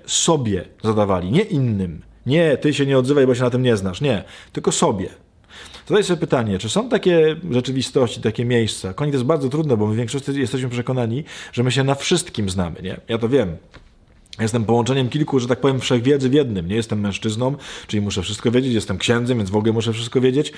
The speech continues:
Jestem w ogóle youtuberem wypowiadającym się publicznie, więc w ogóle muszę na każdy temat się wypowiedzieć i tak dalej. Ja wiem, jakie to jest trudne.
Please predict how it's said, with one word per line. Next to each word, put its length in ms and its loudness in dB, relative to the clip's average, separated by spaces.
Jestem 320 0
w 40 2
ogóle 280 4
youtuberem 420 2
wypowiadającym 640 2
się 60 -2
publicznie, 380 0
więc 180 2
w 100 2
ogóle 240 4
muszę 220 -2
na 120 0
każdy 240 2
temat 220 2
się 100 2
wypowiedzieć 380 2
i 40 -2
tak 140 0
dalej. 200 0
Ja 60 2
wiem, 100 4
jakie 120 0
to 80 0
jest 120 -4
trudne. 380 -2